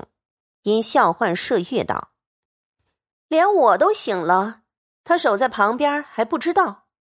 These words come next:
真是个挺死尸的。”麝月翻身打个哈欠，笑道：“哦，他叫袭人，与我什么相干？”因问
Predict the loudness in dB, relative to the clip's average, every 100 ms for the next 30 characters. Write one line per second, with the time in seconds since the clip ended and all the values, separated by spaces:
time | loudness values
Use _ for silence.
0 | _ _ -6 -6 -6 -4 -4 -4 -6 -6
1 | -6 -6 -6 -4 0 -2 -2 _ _ _
2 | _ _ _ _ _ _ -6 -2 0 2
3 | 0 2 -2 0 -2 -2 -2 0 0 2
4 | 0 -2 -2 0 -4 -8 -6 -6 -2 0
5 | 0 -4 -10 _ _ _ _ _ _ _
6 | _ _ _ _ _ _ _ _ _ 2
7 | 4 4 0 -10 -16 -20 _ -20 _ _
8 | _ 2 2 4 2 2 -4 -2 0 0
9 | 0 0 -4 -6 _ _ _ _ -2 0
10 | 2 4 4 2 -2 -2 -2 -2 -2 -2
11 | -2 -2 -8 _ _ _ _ _ _ _
12 | _ _ _ _ -2 0 2 -2 -2